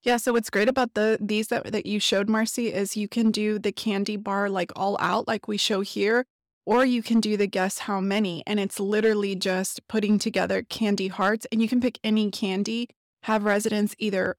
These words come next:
fill out the slips that we provide, or they can, um,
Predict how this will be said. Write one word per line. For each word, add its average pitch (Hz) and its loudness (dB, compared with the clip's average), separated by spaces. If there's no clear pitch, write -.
fill 220 2
out 233 2
the - -8
slips - -2
that 220 -2
we 226 -2
provide, 208 0
or 233 2
they 208 4
can, 196 0
um, 190 0